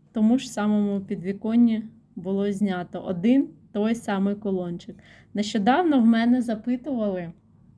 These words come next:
як швидко бурштин з білого перетвор-,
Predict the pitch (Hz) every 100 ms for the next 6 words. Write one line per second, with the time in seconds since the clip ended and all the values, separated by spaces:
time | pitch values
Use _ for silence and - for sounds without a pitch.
0 | _ - - - - - - - _ -
1 | - _ _ _ _ _ _ - _ _
2 | - 214 214 208 - - 226 254 - 233
3 | 180 202 202 - 214 208 202 180 208 247
4 | 254 240 208 208 196 196 190 202 208